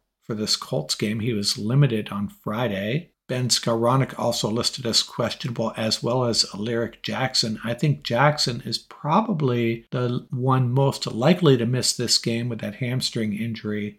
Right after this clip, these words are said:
Puka Nacua was a full participant, as was Joseph Noteboom.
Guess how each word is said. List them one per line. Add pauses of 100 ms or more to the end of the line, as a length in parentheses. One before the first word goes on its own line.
Puka
Nacua
was
a
full
participant, (100)
as
was
Joseph
Noteboom.